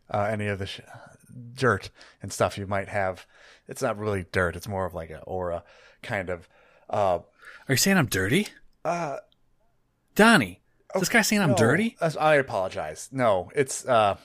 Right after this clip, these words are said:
Speaker 1: it's easier to describe it as dirt instead of, like, energy blockers. It's, it's okay. All right. Anyways, kind of just close your eyes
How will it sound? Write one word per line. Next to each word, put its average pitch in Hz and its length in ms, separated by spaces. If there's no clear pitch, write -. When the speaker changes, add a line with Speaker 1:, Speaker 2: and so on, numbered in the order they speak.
Speaker 1:
it's 151 160
easier 151 320
to 113 40
describe 117 360
it 107 60
as 101 120
dirt 104 220
instead 101 300
of, 95 120
like, 98 260
energy 104 560
blockers. 92 800
It's, - 280
it's 160 200
okay. - 240
All 147 120
right. 101 180
Anyways, 107 420
kind 156 300
of 147 80
just 147 320
close 180 260
your 220 120
eyes 190 440